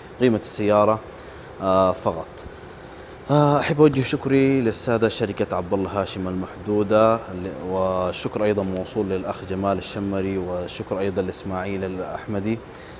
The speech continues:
آه، لتوفير الفرصة وإتاحة الفرصة إنه نصور داخل المعرض.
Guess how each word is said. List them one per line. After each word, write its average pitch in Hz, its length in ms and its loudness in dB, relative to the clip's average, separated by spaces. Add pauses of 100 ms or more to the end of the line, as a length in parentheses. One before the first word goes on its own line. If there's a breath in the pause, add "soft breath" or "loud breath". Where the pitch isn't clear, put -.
(240 loud breath)
آه، 95 260 4
لتوفير 98 720 2
الفرصة 98 600 -2
وإتاحة 95 480 -2
الفرصة 101 360 -4
إنه 95 120 -2
نصور 98 360 -4
داخل 98 460 0 (480 loud breath)
المعرض. 98 580 2